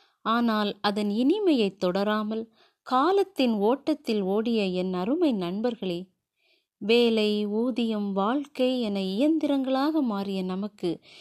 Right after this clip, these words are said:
எங்கே இலக்கிய பொக்கிஷங்களை தொட்டு பார்க்க நேரம் இருக்கிறது? இப்படி கூறுபவர்களுக்காகத்தான் நான் இந்த பாட்காஸ்டில்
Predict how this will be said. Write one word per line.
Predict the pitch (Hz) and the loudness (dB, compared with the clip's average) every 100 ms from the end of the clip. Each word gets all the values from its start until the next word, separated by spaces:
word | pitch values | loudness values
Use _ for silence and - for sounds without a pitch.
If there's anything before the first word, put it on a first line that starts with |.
| - _ | -20 _
எங்கே | 226 262 285 294 285 269 233 | -2 2 2 2 2 2 2
இலக்கிய | 220 339 - 403 | 2 0 2 0
பொக்கிஷங்களை | 381 233 - 220 233 208 196 196 | 2 -4 -4 -4 -4 -2 -2 -2
தொட்டு | 208 196 277 | -4 -4 -4
பார்க்க | 269 220 196 - | -2 -4 -4 -6
நேரம் | 185 185 208 208 | -6 -4 -6 -4
இருக்கிறது? | 180 180 180 170 175 180 _ _ _ _ _ _ _ | -6 -6 -8 -8 -10 -12 _ _ _ _ _ _ _
இப்படி | 220 208 - 339 339 | -6 -6 0 2 2
கூறுபவர்களுக்காகத்தான் | 339 233 285 269 277 240 214 208 208 196 190 190 202 180 185 233 - | 2 2 2 4 2 2 0 -2 -2 -2 -2 -6 -4 -4 -4 -8 -8
நான் | 202 196 202 | -4 -2 -2
இந்த | 214 262 294 202 | 0 0 0 0
பாட்காஸ்டில் | 175 - 220 220 - 254 | -2 -2 -2 -2 -4 -10